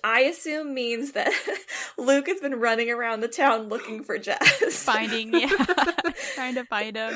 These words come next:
Speaker 1: Because Jess was just, like, out, and Luke was like, "We were supposed to leave twenty minutes ago. Where is he?"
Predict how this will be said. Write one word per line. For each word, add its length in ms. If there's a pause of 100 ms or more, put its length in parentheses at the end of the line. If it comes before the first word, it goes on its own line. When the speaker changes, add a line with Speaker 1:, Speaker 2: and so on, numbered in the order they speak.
(120)
Speaker 1:
Because 240
Jess 260
was 120
just, 160
like, 180
out, 380
and 160
Luke 180
was 180
like, 400
"We 160
were 140
supposed 320
to 80
leave 320
twenty 240
minutes 300
ago. 440
Where 220
is 180
he?" 160